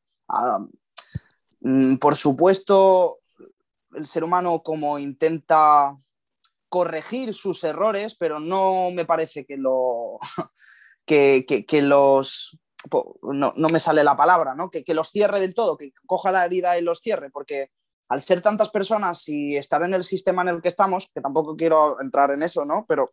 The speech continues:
simplemente para dar ese puntillo, eh, pues cuesta mucho salirse. Entonces, yo pienso que es más fácil en pensar en cambiar simplemente lo que te rodea.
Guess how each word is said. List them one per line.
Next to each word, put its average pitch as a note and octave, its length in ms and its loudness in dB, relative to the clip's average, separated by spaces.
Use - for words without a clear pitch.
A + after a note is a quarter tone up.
simplemente E3 520 -2
para D#3 180 0
dar D#3 140 -2
ese D#3+ 180 -10
puntillo, D#3+ 420 -12
eh, E3 520 6
pues D3+ 260 -2
cuesta F3 480 0
mucho G#3 320 0
salirse. D#3 460 -2
Entonces, C#3+ 680 -6
yo G#3+ 180 0
pienso A#3+ 240 2
que G#3 80 0
es G#3+ 60 2
más G3+ 140 2
fácil G3+ 340 2
en E3+ 100 0
pensar F3 480 2
en D#3 140 -8
cambiar D3+ 380 -2
simplemente D#3+ 480 -8
lo C#3+ 120 0
que C#3 100 -6
te C3+ 120 -2
rodea. D#3 420 2